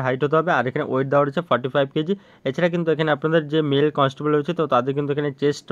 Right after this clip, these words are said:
মাপা হবে সেভেন্টি এইট সেমি, এছাড়া কিন্তু এক্সপ্রেশন, এক্সপেনশন করতে হবে ফাইভ সেমি, এই ফাইভ সেমি করে এইটটি থ্রি সেমি করতে হবে। তো এই ছিল কিন্তু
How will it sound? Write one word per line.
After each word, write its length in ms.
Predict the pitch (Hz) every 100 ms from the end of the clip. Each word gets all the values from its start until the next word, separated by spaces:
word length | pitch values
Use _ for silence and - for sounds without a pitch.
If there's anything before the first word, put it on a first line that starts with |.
| 135
মাপা 180 | 131 147
হবে 120 | 156 170
সেভেন্টি 280 | 143 139 135 143
এইট 80 | -
সেমি, 160 | 170 196 - _ -
এছাড়া 200 | 131 160 156
কিন্তু 140 | 156 139
এক্সপ্রেশন, 380 | - 156 139 160 -
এক্সপেনশন 440 | 120 - 156 - 160
করতে 140 | 147 139
হবে 100 | 151
ফাইভ 120 | 131 127 156
সেমি, 180 | 175 208 -
এই 40 | 120
ফাইভ 120 | 123 123
সেমি 160 | 147 147
করে 100 | 170 175
এইটটি 200 | 135 147 156 _ -
থ্রি 120 | 147 143
সেমি 140 | 165 165
করতে 200 | 135 - 101
হবে। 120 | - - _ -
তো 20 | 175
এই 60 | 175
ছিল 100 | 202 190
কিন্তু 140 | 180